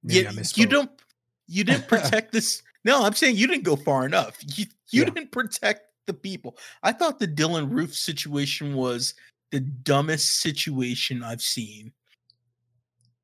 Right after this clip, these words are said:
Speaker 2: You let him surrender peacefully after going home. You get him Burger King.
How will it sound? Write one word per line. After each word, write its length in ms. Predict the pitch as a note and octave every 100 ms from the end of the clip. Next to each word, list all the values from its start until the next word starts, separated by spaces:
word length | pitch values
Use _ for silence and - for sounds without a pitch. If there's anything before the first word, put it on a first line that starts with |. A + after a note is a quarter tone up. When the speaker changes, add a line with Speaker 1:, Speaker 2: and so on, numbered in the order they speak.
| _ _ _ _ _ _ _
Speaker 2:
You 180 | D#3 D3+
let 180 | E3+ F#3+
him 120 | G3
surrender 380 | - F3+ F3 F3+
peacefully 840 | - D#3+ - D#3+ D3+ D3 D3 C#3+
after 260 | C3 C#3+
going 340 | C#3 C#3 D3 C#3+
home. 520 | C#3 C3 C3 C3+ C3+ - _ _ -
You 160 | C#3
get 160 | D3+ F#3
him 120 | F#3
Burger 360 | F3 A3 F3+ C#3
King. 400 | - G2+ F#2